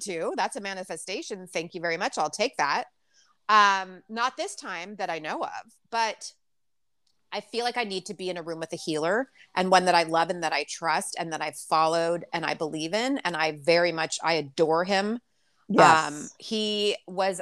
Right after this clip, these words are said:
Speaker 1: on, I think it was E! and he did, uh, Hollywood Medium, and now he's on Netflix with Life After Death. He also has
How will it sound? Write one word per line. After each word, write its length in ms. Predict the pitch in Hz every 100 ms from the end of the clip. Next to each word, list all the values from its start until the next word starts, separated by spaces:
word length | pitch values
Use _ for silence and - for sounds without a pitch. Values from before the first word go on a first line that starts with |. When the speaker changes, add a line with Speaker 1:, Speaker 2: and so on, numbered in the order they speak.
| -
Speaker 1:
on, 680 | 190 190 185 180 185 180 -
I 80 | 196
think 160 | 254
it 80 | 262
was 160 | 202 175
E! 280 | 202 196 196
and 80 | 180
he 100 | 180
did, 280 | 170 180 165 -
uh, 260 | 156 139 101 -
Hollywood 360 | 196 196 202
Medium, 360 | 190 185 180 175
and 100 | 170
now 160 | 170
he's 160 | 170 180
on 140 | 180 175
Netflix 480 | 175 - 180 165 -
with 140 | 175
Life 260 | 160 160 170
After 340 | 156 160 175
Death. 360 | 160 147 147 165 _ _ _ - _
He 180 | - 190
also 460 | 175 170 165 185 185
has 520 | 190 175 165 160